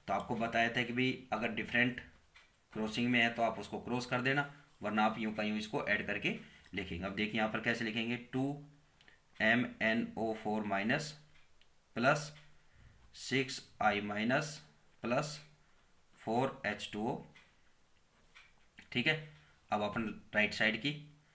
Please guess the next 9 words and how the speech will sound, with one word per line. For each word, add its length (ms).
रिएक्शन 340
आप 160
यहाँ 160
पर 120
रा-, 300
राइट 220
करेंगे, 360
टू 340
एम 280